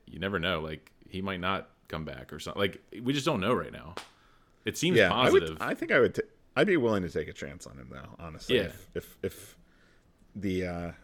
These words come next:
Speaker 2: manager in your league that has him is freaking out.
Speaker 1: <laughs>
Speaker 2: Uh, you might
Speaker 1: Right.
Speaker 2: be able to get a, a, a bargain ace.
Speaker 1: Yeah, and then Drew, uh, Drew Rasmussen, uh, was placed on the I L, um, with a hamstring strain. So, uh, no injury is a good injury, but definitely like to see that it's not a,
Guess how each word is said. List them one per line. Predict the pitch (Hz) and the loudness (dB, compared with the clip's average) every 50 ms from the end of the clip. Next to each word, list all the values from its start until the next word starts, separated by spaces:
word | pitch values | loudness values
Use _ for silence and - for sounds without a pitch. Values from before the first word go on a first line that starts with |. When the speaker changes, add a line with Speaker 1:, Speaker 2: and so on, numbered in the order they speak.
| - _ - 98 | -20 _ -6 -4
Speaker 2:
manager | 98 98 95 95 92 85 92 92 90 87 85 - - - | -4 -4 -2 -4 -6 -4 -4 -4 -4 -4 -6 -8 -6 -6
in | 98 95 | -6 -4
your | 90 92 92 92 | -4 -4 -4 -4
league | 92 92 87 87 | -6 -6 -8 -8
that | 90 - | -10 -10
has | - 90 90 90 90 | -8 -8 -8 -8 -8
him | 90 87 87 | -8 -10 -10
is | 87 - | -10 -12
freaking | - - 92 85 - 87 85 87 87 | -10 -8 -8 -8 -8 -10 -10 -8 -6
out. | 90 90 - - _ - - | -8 -8 -10 -12 _ -16 -14
Speaker 1:
<laughs> | - - | -6 -4
Speaker 2:
Uh, | - - - 165 | -4 2 4 4
you | 139 | 4
might | 131 | 6
Speaker 1:
Right. | 120 104 95 90 92 | 6 4 4 4 4
Speaker 2:
be | 98 | 0
able | 90 82 92 92 | -2 -2 -2 -4
to | 90 | -2
get | 104 101 - - - | -2 -2 -2 -4 -8
a, | - 90 87 - - - | -8 -8 -8 -8 -12 -8
a, | 85 90 90 - - | -6 -6 -6 -6 -6
a | 98 92 | -8 -8
bargain | - - 92 92 92 87 87 87 87 | -6 -6 -4 -4 -4 -6 -6 -8 -8
ace. | 85 92 92 92 - - - - _ _ _ _ - - - - - - | -8 -8 -8 -10 -10 -12 -18 -18 _ _ _ _ -20 -20 -20 -20 -14 -2
Speaker 1:
Yeah, | 90 101 104 98 - | 2 2 2 2 2
and | - 101 104 | 2 2 2
then | 101 98 90 | 4 2 2
Drew, | 82 101 104 104 101 90 - | 2 4 4 4 2 0 -2
uh, | - 90 90 87 85 - | -2 0 0 0 0 -2
Drew | 85 101 120 113 | -2 0 2 4
Rasmussen, | 104 104 104 107 - - 101 - - 104 101 101 98 90 - | 4 4 4 4 2 0 -4 -2 -2 -2 -2 -2 -4 -6 -6
uh, | - 87 82 82 82 82 80 | -6 -4 -4 -2 -2 -4 -4
was | 82 80 | -6 -8
placed | - - 92 92 - - | -2 0 0 0 0 -2
on | 87 87 87 | -4 -4 -4
the | 87 87 85 | -4 -4 -2
I | 85 87 87 | -2 -2 -2
L, | 85 85 82 82 - - _ - _ - _ - - | -2 -2 -2 -4 -6 -8 _ -20 _ -20 _ -10 -8
um, | 80 85 82 82 80 80 82 82 - | -6 -4 -4 -4 -6 -6 -8 -10 -6
with | - 101 98 | -4 -2 0
a | 92 | 2
hamstring | 104 101 95 90 - - 87 82 | 2 2 2 0 -2 -4 -6 -6
strain. | - - 92 80 78 80 80 | -6 -6 -6 -6 -6 -8 -8
So, | - - 90 87 85 82 - - - - - - - | -2 0 0 0 0 -2 -4 -8 -20 -20 -20 -18 -8
uh, | - 92 90 87 87 - - - - | -4 -4 -2 -2 -4 -6 -10 -12 -2
no | 113 117 117 113 | 0 2 2 4
injury | 107 98 107 101 | 2 2 0 0
is | 90 | 0
a | 90 | 2
good | 90 92 | 0 0
injury, | 90 90 87 80 92 90 87 | 0 0 -2 -2 -2 -4 -2
but | 80 85 82 82 80 78 - - - | -2 0 0 0 0 -4 -6 -4 -2
definitely | 101 95 - 101 | -2 0 0 0
like | 92 92 90 - | -2 -2 -2 -4
to | 85 | -8
see | - - 92 90 | -8 -6 -4 -2
that | 87 82 82 | -2 -2 -2
it's | 80 - - | -4 -6 -8
not | 82 78 78 73 - - - | -8 -6 -6 -8 -10 -10 -12
a, | - 78 - - 55 - | -12 -12 -12 -12 -16 -18